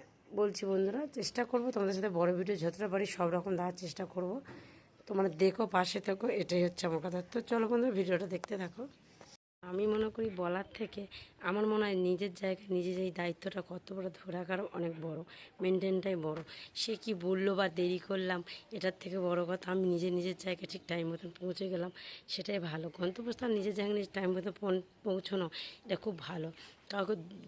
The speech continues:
ইয়ে করে নয়। হ্যাঁ, তাই বন্ধুরা চেষ্টা করবো সকাল সকাল উঠে তাড়াতাড়ি, যেহেতু আমার বরটা তাড়াতাড়ি মেনটেন করে যেতে পারে, বেরোতে পারে, যাতে না ওর কোনো অফিসে কাজের জায়গা না কথা শুনতে হয় বা প্রবলেম হয়,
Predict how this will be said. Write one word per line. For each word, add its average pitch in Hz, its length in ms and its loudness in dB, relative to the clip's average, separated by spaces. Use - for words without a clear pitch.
ইয়ে 202 260 6
করে 196 300 2
নয়। 156 160 0
হ্যাঁ, 233 180 -4
তাই 226 220 0
বন্ধুরা 240 300 0
চেষ্টা 214 360 -2
করবো 196 220 -8
সকাল 180 280 -4
সকাল 196 220 -4
উঠে 196 160 -4
তাড়াতাড়ি, 175 380 -4
যেহেতু 170 360 -2
আমার 175 180 0
বরটা 165 540 -2
তাড়াতাড়ি 170 340 -2
মেনটেন 170 380 2
করে 170 160 -2
যেতে 165 260 -2
পারে, 180 220 2
বেরোতে 170 280 0
পারে, 170 220 0
যাতে 185 200 0
না 180 80 4
ওর 202 220 2
কোনো 180 280 2
অফিসে 170 300 -4
কাজের 175 300 0
জায়গা 180 300 0
না 180 160 0
কথা 196 240 -8
শুনতে 175 320 -2
হয় 175 100 0
বা 190 60 -2
প্রবলেম 170 380 -2
হয়, 180 100 -2